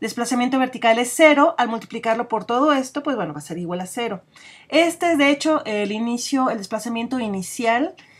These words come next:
cuando me encuentro en este punto de lanzamiento, que apenas estoy lanzando el proyectil.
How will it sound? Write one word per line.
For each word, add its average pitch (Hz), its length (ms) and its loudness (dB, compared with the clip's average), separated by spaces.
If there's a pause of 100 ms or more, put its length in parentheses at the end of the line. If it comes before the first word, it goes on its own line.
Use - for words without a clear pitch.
(140)
cuando 208 220 -2
me 202 60 0
encuentro 220 380 -2
en 202 200 -4
este 208 240 -6
punto 247 480 -4
de 208 100 -2
lanzamiento, 220 580 -4
que 185 100 -8
apenas 196 300 -6
estoy 190 280 -8
lanzando 185 340 -6
el 180 80 -8
proyectil. 202 560 -8